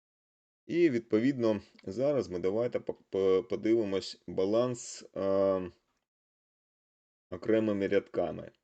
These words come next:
записами. Що ми побачимо зараз? Ось, бачимо, що на абрикосовій у нас є три футболки, е, єдиним оприбуткуванням,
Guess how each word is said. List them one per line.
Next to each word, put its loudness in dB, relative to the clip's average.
записами. -6
Що 0
ми -2
побачимо -4
зараз? -12
Ось, -6
бачимо, 0
що -8
на 2
абрикосовій -2
у -4
нас -6
є -2
три -6
футболки, -2
е, 0
єдиним 0
оприбуткуванням, -4